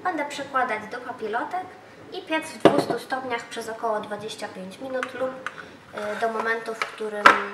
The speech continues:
patyczek włożony w muffinkę, e, będzie suchy,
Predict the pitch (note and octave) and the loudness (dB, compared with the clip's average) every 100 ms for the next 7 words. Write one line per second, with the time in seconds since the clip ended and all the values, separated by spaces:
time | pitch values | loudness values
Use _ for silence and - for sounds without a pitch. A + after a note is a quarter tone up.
0 | G#3+ - - A3+ A3 A#3 G#3 G3+ - G#3+ | -8 -16 -14 -12 -6 -6 -4 -8 -12 -10
1 | G3+ G3+ G3 F#3+ F#3+ G3+ G3+ - G#3 G#3 | -8 -6 -6 -6 -8 -8 -10 -8 -8 -6
2 | G3+ G3+ - - - - - G3 G3 G3 | -6 -6 -10 -20 -20 -20 -12 -8 -6 -6
3 | F#3+ G3 - E4+ C4+ A#3 A3+ A3+ - - | -8 -10 -2 -2 0 0 0 -2 -10 -20
4 | - - F3 E3+ | -18 -10 -10 -8